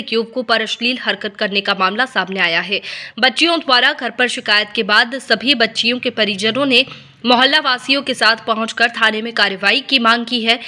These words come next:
वहीं इस घटना से आसपास के लोगों में दहशत फैली हुई है और परिजनों द्वारा अपनी बच्चियों को घर से नहीं निकलने दिया गया। झांसी के प्रेमनगर थाना क्षेत्र के नगर महावीरनपुरा निवासी जीवन लाल अहिरवाट ने मोहल्ले की कई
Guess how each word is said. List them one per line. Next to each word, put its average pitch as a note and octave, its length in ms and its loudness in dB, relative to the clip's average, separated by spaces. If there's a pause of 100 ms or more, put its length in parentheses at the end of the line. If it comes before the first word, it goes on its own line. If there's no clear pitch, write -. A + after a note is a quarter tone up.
(260)
वहीं C4 260 0
इस C#4+ 120 -8
घटना C4 320 4
से C#4 120 0
आसपास A#3+ 480 2
के - 120 -2
लोगों A3+ 280 2
में B3 120 0
दहशत G3+ 420 -2
फैली A#3+ 220 0
हुई A3+ 240 -2
है G#3+ 180 4 (140)
और G#3 240 4
परिजनों A#3 540 4
द्वारा A3 320 2
अपनी A#3+ 340 -2
बच्चियों G3+ 420 0
को F#3+ 180 -2 (320)
घर B3 220 2
से D4 180 0
नहीं B3+ 280 2
निकलने G3 400 0
दिया F#3+ 280 2
गया। F#3+ 140 2 (600)
झांसी B3+ 380 0
के E4+ 120 -2
प्रेमनगर C#4+ 560 4
थाना B3+ 220 4
क्षेत्र B3+ 460 2 (120)
के B3 160 4 (220)
नगर A#3+ 300 2 (180)
महावीरनपुरा A#3 1080 4 (180)
निवासी G#3 500 2 (300)
जीवन C4 320 -18
लाल A#3+ 300 -16
अहिरवाट A3 600 -20 (100)
ने B3+ 80 -20
मोहल्ले A3+ 340 -20
की B3 160 -20
कई A#3 240 -20